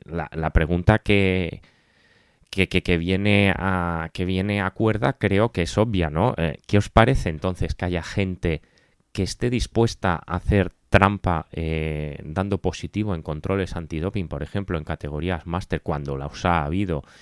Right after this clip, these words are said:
eh, teniendo en cuenta que todo esto no deja de ser un pasatiempo y una forma, eh, pues como decía Javier, de sentirte bien, sentirte joven o, o de matar el gusanillo, eh, que podría decir Antonio.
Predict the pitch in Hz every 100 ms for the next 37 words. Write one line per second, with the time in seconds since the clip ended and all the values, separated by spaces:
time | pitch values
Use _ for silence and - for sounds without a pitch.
0 | - - _ - 90 82 80 80 80 80
1 | 78 76 71 73 _ - _ _ _ _
2 | _ _ - 85 87 110 110 107 107 95
3 | 98 98 - 110 90 87 85 - 85 80
4 | 85 87 85 98 101 120 120 95 95 85
5 | 95 92 120 82 78 71 - 71 - 71
6 | 67 67 67 92 82 80 104 143 85 -
7 | 76 87 - 82 127 131 90 80 85 85
8 | - 113 123 143 143 - 82 82 - 80
9 | 78 76 90 104 82 78 - 78 123 117
10 | 78 - 55 71 71 - 80 76 76 -
11 | 78 76 82 78 71